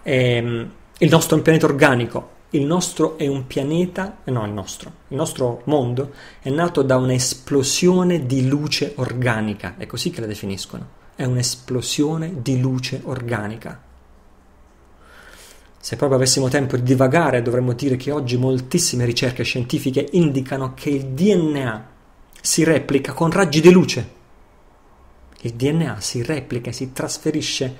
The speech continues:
e si proietta proprio attraverso la luce e non ha bisogno di nient'altro.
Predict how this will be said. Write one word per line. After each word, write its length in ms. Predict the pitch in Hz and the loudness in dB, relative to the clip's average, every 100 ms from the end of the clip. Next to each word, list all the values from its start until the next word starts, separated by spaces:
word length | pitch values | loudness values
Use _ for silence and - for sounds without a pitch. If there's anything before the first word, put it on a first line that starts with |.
| - | -12
e 80 | - | -4
si 140 | - | -2
proietta 580 | 170 170 160 190 - - | 0 0 2 2 0 -8
proprio 320 | 110 113 113 | -6 -8 -6
attraverso 320 | 120 202 226 165 | -2 0 2 4
la 80 | |
luce 400 | 165 208 - 156 - - - - | 6 4 4 0 0 -8 -20 2
e 160 | 175 | 4
non 120 | 185 | 6
ha 60 | 190 | 4
bisogno 380 | 165 185 214 190 | 4 4 4 4
di 100 | 156 | 6
nient'altro. 1040 | 170 208 151 - 180 120 - 165 - - | 6 4 2 -2 -2 -4 0 0 0 -4